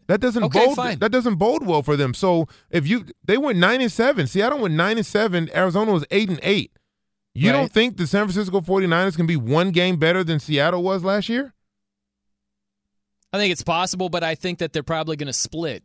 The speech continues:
Speaker 2: If you're just looking at, from the forty-niners perspective, these six games within their division.
Speaker 1: Right.
Speaker 2: I would look at them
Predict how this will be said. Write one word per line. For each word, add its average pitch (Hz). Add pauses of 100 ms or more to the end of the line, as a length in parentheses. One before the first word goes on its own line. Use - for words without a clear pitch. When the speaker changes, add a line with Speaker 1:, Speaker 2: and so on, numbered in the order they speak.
(120)
Speaker 2:
If 139
you're 185
just 175
looking 165
at, 143 (100)
from 160
the 143
forty-niners 143
perspective, 113 (360)
these 143
six -
games 113
within 120
their 117
division. 104
Speaker 1:
Right. 107 (560)
Speaker 2:
I 156
would 175
look 175
at 156
them 160